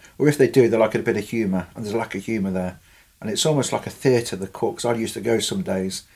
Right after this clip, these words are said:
and it was very much like a theatre, who's got the best barristers, who can charm the jury and who can connect with them. And there's a lack of humour to the prosecution, and there isn't to the defence. And gradually there's a connection between the jurors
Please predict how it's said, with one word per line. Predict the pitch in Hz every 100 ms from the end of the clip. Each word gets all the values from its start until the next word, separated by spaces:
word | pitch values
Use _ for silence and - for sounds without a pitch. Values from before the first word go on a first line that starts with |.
| _ _ -
and | 110
it |
was | 139 151
very | 113 110
much | 104 -
like | 107
a | 101
theatre, | - 156 156 - 101
who's | 117
got | - -
the |
best | 98 113 -
barristers, | 104 107 101 - 95 - - _
who | - 123
can | - 117
charm | - 131 117
the | 110
jury | 98 104 104
and | 110
who | 117
can | -
connect | - 113 120 -
with | 95
them. | 92 95 - _ -
And | 101 110
there's | 107 113
a |
lack | 127 143 -
of | - _ _
humour | - - 147 123
to | 117
the | 110
prosecution, | - 113 117 - 117 101 - 90 - _ _ _ _ -
and | 107
there | 110
isn't | 110 117
to | -
the | 104
defence. | 98 - 110 95 92 - - _
And | 117 107
gradually | 123 123 147 147 107
there's | 101 101
a |
connection | - 127 117 - 95
between | 98 110 104
the |
jurors | 101 104 110 107 104 98 -